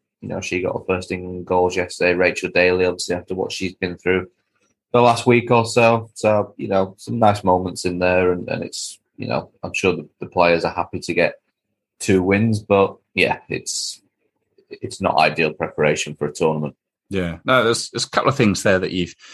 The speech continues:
Speaker 2: that you've mentioned, uh, and you said about these sort of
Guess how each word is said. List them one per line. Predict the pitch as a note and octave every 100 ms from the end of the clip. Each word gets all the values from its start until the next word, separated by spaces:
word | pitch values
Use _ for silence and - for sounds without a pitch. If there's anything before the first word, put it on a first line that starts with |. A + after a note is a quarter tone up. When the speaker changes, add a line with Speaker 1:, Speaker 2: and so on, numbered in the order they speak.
| - -
Speaker 2:
that | -
you've | E2 -
mentioned, | G2 F#2 - F2 D#2 D#2 - F#2
uh, | E2+ D#2+
and | F2 F2
you |
said | E2 F#2+ E2
about | E2 D#2+ -
these | E2+ D#2+ D#2 - - _ -
sort | - -
of | - - - -